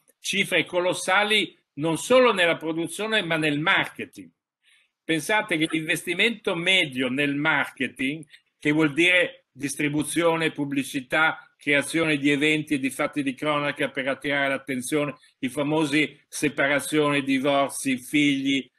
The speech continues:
eh, incidenti automobilistici degli attori americani, è tutto marketing finanziato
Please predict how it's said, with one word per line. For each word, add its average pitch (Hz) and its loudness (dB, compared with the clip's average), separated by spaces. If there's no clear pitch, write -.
eh, 135 0
incidenti 139 -2
automobilistici 139 -2
degli 135 -2
attori 139 -2
americani, 139 -2
è 131 -6
tutto 156 -2
marketing 143 -2
finanziato 135 -2